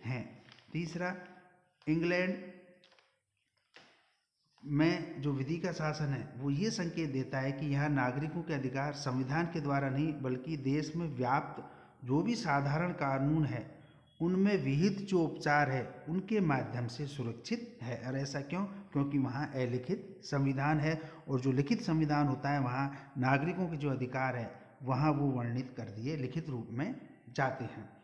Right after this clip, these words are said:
तो इन उपयुक्त जो प्रकृति है विधि के संविधान की, इन प्रकृति के अधिकार, अ, प्रकृति के आधार पे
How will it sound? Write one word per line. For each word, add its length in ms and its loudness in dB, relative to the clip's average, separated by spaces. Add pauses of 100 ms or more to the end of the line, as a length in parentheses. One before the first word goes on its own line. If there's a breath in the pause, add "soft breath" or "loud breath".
(920 loud breath)
तो 200 -6
इन 340 2
उपयुक्त 460 -2 (420)
जो 440 0 (160)
प्रकृति 720 -2
है 400 -2
विधि 240 -2
के 120 -2
संविधान 480 0
की, 200 -4
इन 60 0
प्रकृति 500 -4
के 120 -4
अधिकार, 400 0
अ, 260 -14 (520)
प्रकृति 340 -6
के 100 -2
आधार 440 0
पे 300 -4